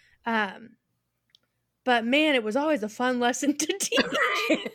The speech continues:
Speaker 2: I think that's
Speaker 1: Just
Speaker 2: much better, uh, in terms of arguing, like, why we should have federal regulations, you know,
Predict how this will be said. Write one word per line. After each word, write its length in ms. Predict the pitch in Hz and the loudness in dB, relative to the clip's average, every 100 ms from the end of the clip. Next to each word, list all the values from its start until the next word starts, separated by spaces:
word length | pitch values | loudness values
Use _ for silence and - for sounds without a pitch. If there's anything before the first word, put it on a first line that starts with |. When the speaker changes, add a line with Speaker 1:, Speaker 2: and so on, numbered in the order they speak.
| 294 294 427 - 622 - - - - - - | -2 0 -2 2 0 0 -18 -16 -16 -10 2
Speaker 2:
I 80 | 339 | 4
think 140 | 370 | 4
that's 120 | 349 339 | 0 2
Speaker 1:
Just 220 | 381 311 | 4 2
Speaker 2:
much 80 | - | 2
better, 500 | 277 277 269 208 180 - | 4 6 6 4 -4 6
uh, 160 | 233 226 | 6 8
in 80 | 254 | 4
terms 240 | 262 247 254 | 2 0 0
of 60 | 247 | -2
arguing, 520 | 220 220 233 233 226 | 0 0 0 0 0
like, 240 | 208 214 214 | 0 0 2
why 200 | 214 208 | 2 2
we 100 | 214 | 0
should 160 | 220 | -2
have 160 | 214 196 | -2 -2
federal 340 | 220 202 208 | 0 4 4
regulations, 760 | 202 208 196 185 185 160 175 294 | 4 0 -2 -2 -4 -8 -10 -8
you 120 | 208 | -2
know, 120 | 202 | 0